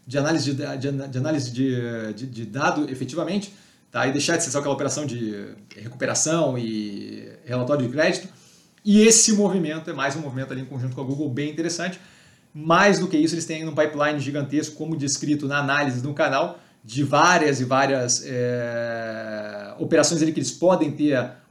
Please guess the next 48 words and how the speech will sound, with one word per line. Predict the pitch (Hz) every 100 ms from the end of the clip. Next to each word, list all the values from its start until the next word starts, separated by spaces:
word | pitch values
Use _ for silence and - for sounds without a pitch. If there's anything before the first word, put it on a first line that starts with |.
| -
vir | 120 170
a | 156
fazer | 151 135 143
fusão | 156 139
e | 151
aquisição, | 139 123 160 147
estão | 160
indo | 165 156
bem | 113 139 175
com | 151
calma, | 143 143 147
eu | 135
acho | 131 - 127
ótimo | 139 156 139 139
isso, | 139
escolham | 135 - 156 160 143
bem, | 147 156
montem | 143 165 180 - 143
bem | 135 139
de |
fato | - 131 127
a | 123
operação, | 143 156 175 175 - _ -
como | 180 190 185
tem | 170
feito | 143 147 156
a |
Ambipar. | 180 190 165 180 - - -
Agora | 135 113 143 185 180
a | 143
gente | 127
consegue | - 131 139 123
ter |
uma | 139 139
noção | 131 - 185
melhor | 175 143 123 - - _ 147
do | 131 180
quão | 170 185
positivo | 180 160 127 151
eram | 151 143
aqueles | 143 143
movimentos | 143 131 143 127
iniciais | 139 139 135
da |
Ambipar, | 165 185 170 170
antes | 165 165
não | 165
conseguia, | 175 202 160 196 202